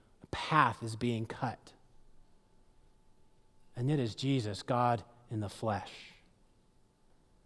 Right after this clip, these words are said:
But when it comes especially to joy and this idea of completed work, it's really important just to read the next verse, which we never read. Here it is. "You, Lord, have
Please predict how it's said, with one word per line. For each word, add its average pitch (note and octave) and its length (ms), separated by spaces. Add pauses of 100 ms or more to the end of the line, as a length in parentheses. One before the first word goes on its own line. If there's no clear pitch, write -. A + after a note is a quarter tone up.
(500)
But - 80
when F3+ 100
it F3 60
comes G#3 440
especially A3+ 480
to F#3 120
joy G3 440
and E3+ 80
this G3+ 120
idea G3 400
of E3+ 100
completed F#3+ 480
work, G#3 260
it's - 100 (260)
really D4 300
important C4+ 420
just C#4 160
to C#4 80
read C#4+ 160
the B3 100
next B3+ 360
verse, C4+ 260
which C4+ 140
we C4 120
never D#4 400
read. C#4+ 560 (600)
Here C#4 140
it D4 60
is. F#3+ 380 (260)
"You, D#3 600
Lord, D3+ 360
have F#3+ 260